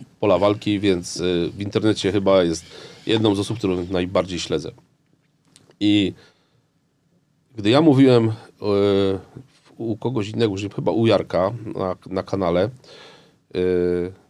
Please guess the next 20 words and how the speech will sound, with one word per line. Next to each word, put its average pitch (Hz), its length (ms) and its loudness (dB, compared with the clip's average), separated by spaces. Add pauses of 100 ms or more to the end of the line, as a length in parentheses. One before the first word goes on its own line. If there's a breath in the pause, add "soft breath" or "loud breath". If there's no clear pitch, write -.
(140)
to, 110 100 -8
co 110 100 -10
powiedział 104 260 -2
Damian 107 300 0
tutaj, 95 420 -4
że, 92 340 -2 (260)
y, 90 340 -4 (840)
myśliwi 101 540 -2 (180)
przyczynili 117 540 0
się 98 340 -2
na 113 120 -2
Ukrainie 101 480 0
między 101 340 0
innymi 98 300 -2
do 95 100 -8
tego, 98 400 -2 (420 loud breath)
że, 101 580 0 (440)
y, 92 40 -2
zostały, 107 840 2 (680 loud breath)
y, 95 520 0